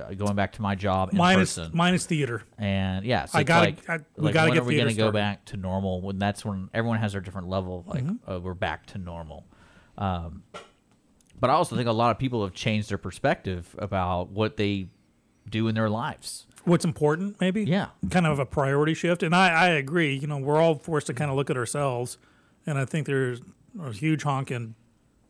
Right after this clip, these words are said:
Speaker 2: global soul search going on. A lot of us may not like what they're seeing.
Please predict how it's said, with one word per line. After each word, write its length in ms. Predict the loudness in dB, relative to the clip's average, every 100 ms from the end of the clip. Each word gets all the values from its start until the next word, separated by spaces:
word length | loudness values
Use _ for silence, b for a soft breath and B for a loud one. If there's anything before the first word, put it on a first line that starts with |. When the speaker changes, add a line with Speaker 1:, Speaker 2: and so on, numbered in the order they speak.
| -20 _ _ _ _ _ _ _ -2
Speaker 2:
global 380 | 4 4 4
soul 280 | 0 2 2
search 300 | 0 -4 -4
going 220 | -4 -4 -4
on. 300 | -6 -8 -8
A 20 |
lot 180 | -6 -4
of 80 | -6
us 100 | -6
may 120 | -6
not 180 | -6 -6
like 180 | -8 -8
what 100 | -10
they're 240 | -8 -8
seeing. 460 | -6 -6 -6 -6 -10